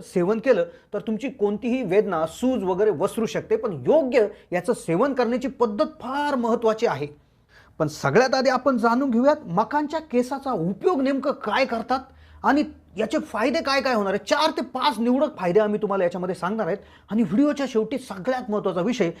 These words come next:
की हे तुम्हाला आहारात वापरायचे आहे, याची वापरण्याची योग्य पद्धत कशी, मग याला शिजवायचं की याला भाजायचं की डायरेक्ट खायचं की वाळवायचं, काय करायचं, ही योग्य पद्धत फार महत्त्वाची आहे. आणि त्यानंतर जाणून घेणार आहोत की याचं विशिष्ट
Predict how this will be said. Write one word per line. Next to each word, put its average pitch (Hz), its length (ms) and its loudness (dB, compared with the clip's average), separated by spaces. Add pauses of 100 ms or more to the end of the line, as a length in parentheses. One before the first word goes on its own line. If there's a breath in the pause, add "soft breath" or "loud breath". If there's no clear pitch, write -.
(240 loud breath)
की 233 200 2
हे 294 340 2
तुम्हाला 226 380 -2
आहारात 196 360 0
वापरायचे 208 480 0
आहे, 170 220 0 (300 loud breath)
याची 196 160 0
वापरण्याची 220 560 0
योग्य 208 280 4
पद्धत 220 300 2 (100)
कशी, 196 260 -4 (220 loud breath)
मग 175 60 -2
याला 214 200 4
शिजवायचं 220 460 4
की 185 80 0
याला 220 120 2
भाजायचं 202 540 2
की 247 120 -8
डायरेक्ट 202 440 2
खायचं 202 340 -2
की 262 240 -6
वाळवायचं, 240 500 2
काय 262 260 -2
करायचं, 247 380 0 (340 loud breath)
ही 269 60 4
योग्य 285 260 4
पद्धत 247 280 0 (100)
फार 220 120 0
महत्त्वाची 220 400 2
आहे. 208 220 0 (200 loud breath)
आणि 240 160 -2
त्यानंतर 262 540 0
जाणून 220 280 0
घेणार 214 220 2
आहोत 196 260 0
की 202 80 0
याचं 196 200 0
विशिष्ट 175 480 -4